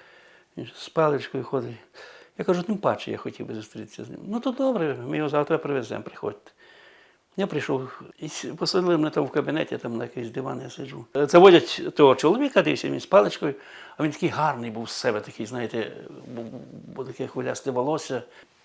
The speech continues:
"Пізнаєте цього чоловіка?" "Ні". Я думаю, що він з Лука. Я думаю, що коли його везли, то йому сказали, кого везуть. Але він не знав, що я хочу.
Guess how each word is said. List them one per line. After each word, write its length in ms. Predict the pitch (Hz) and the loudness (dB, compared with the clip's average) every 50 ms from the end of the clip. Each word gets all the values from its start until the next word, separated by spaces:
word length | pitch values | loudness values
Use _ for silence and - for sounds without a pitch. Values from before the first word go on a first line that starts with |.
| - - | -12 -2
"Пізнаєте 480 | - 170 147 151 165 175 196 196 196 170 | 0 2 6 6 8 8 6 6 2 -2
цього 180 | - - 143 131 | -2 0 -2 -2
чоловіка?" 340 | - - 117 104 - - 160 185 175 - - - - - 170 165 - - | -2 -4 -6 -6 -6 -8 -12 -12 -12 -14 -18 -20 -20 -18 -18 -12 -6 -2
"Ні". 240 | 175 151 139 131 - - - - - - - - - - _ _ _ _ _ _ _ _ _ - | -2 -2 -2 -4 -8 -12 -16 -16 -16 -18 -20 -20 -20 -20 _ _ _ _ _ _ _ _ _ -2
Я 80 | 202 | -2
думаю, 220 | 196 226 208 190 - | 0 0 0 0 0
що 120 | - 190 | 0 0
він 80 | 170 135 | 0 2
з 60 | 139 | 2
Лука. 260 | 156 135 - 131 117 | 0 0 2 0 0
Я 80 | 135 147 | 0 0
думаю, 140 | - 180 | 0 0
що 120 | 151 175 170 | 0 2 2
коли 200 | 165 160 170 165 | 4 6 6 6
його 160 | 156 151 156 | 6 6 4
везли, 580 | 147 165 165 143 131 131 135 135 135 139 135 - | 6 6 4 4 2 -2 -2 -2 -2 -2 -4 -6
то 120 | - - 143 | -6 -4 -4
йому 140 | 135 143 135 | -2 -2 -2
сказали, 440 | - - 143 110 113 87 90 92 | -4 -2 -2 -2 -2 -2 -2 -2
кого 220 | - - 107 107 101 | -4 -4 -4 -4 -4
везуть. 300 | 98 98 - 104 90 - | -4 -4 -6 -6 -2 2
Але 180 | 123 139 160 | 2 2 4
він 240 | 185 196 180 165 147 - - | 2 0 -2 -2 -4 -4 -4
не 160 | 147 147 143 | -4 -4 -4
знав, 240 | 135 139 180 175 - | -2 0 0 0 2
що 100 | - 175 | 2 4
я 100 | 170 165 | 4 4
хочу. 400 | - - 220 196 165 - - 156 | 2 2 0 -2 -2 -4 -8 -14